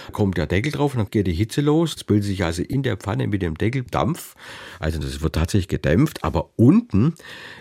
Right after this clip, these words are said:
ist natürlich die übliche Hitze der Herdplatte.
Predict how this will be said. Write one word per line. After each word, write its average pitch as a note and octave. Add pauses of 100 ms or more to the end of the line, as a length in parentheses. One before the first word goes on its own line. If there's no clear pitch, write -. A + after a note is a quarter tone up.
ist B2+
natürlich E3+
die -
übliche D3
Hitze D3+
der C#3
Herdplatte. D3